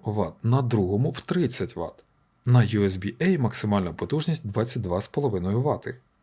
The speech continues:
Є індикатор, який показує відсоток заряду, показує, чи павербанк в швидкому режимі, і також показує, чи павербанк заряджається.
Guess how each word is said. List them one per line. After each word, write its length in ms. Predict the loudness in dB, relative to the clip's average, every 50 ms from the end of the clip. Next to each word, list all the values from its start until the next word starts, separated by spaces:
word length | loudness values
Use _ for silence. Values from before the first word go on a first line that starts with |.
| _ _ _ -4 0
Є 160 | 2 2 2
індикатор, 600 | 2 2 2 2 2 2 2 2 0 0 0 0
який 220 | 0 0 0 -2 -2
показує 520 | -2 -2 -2 0 0 2 2 2 2 0
відсоток 480 | 0 0 -2 -2 -2 -2 -2 -2 -2 0
заряду, 380 | 0 2 2 2 2 2 0
показує, 520 | -4 -4 -4 -2 2 2 4 4 2 2 0
чи 160 | -2 -4 -6
павербанк 560 | -4 -2 -2 0 2 4 4 4 2 2 -4
в 40 | -8
швидкому 640 | -8 -6 -4 -4 -4 -2 0 0 0 2 2 2
режимі, 460 | 0 2 2 2 4 4 4 2 0 -4 -12 _ _ 2
і 120 | 4 4
також 300 | 4 4 2 2 0 0
показує, 480 | -2 -4 0 0 0 2 2 2 0 0
чи 140 | 0 -2
павербанк 560 | -2 0 0 0 0 0 2 2 2 2 0 0
заряджається. 920 | 0 0 2 2 0 0 0 0 2 2 0 0 -4 -6 -8 -8 -8